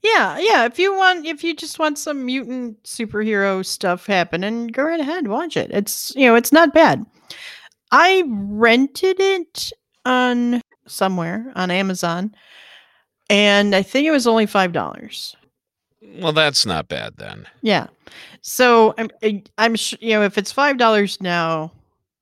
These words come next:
Speaker 1: give it a bit, and it'll be free enough for you to watch. So.
Speaker 2: Yeah.
Speaker 1: Yeah.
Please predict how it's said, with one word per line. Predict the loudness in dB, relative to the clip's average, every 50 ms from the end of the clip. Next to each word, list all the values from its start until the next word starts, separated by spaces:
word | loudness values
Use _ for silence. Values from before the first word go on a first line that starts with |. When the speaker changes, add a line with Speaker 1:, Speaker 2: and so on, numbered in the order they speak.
| _ _ _ _ -18 -14 -6
Speaker 1:
give | -2 -2 0 0
it | 0 -2
a | -2
bit, | -2 -2 -2 -2 -2 -4 -6 _ _ _ _ _ _ _ _ _ _ _ _ _ -8
and | -6 -6 -6
it'll | -6 -6 -6
be | -8 -8 -10
free | -8 -8 -6 -6 -6 -6 -8 -12 -12 _ _ _ _ _ -6 -4
enough | -2 -2 -2 -2 -4 -8
for | -10 -8
you | -8 -8 -8
to | -10 -10
watch. | -12 -12 -14 -14 -14 -14 -14
So. | -12 -12 -14 -16 -16 -20 _ _ _ _ _ _ _ _ _ _ _ _ _
Speaker 2:
Yeah. | -12 -12 -10 -10 -10 -12 -10
Speaker 1:
Yeah. | -10 -10 -10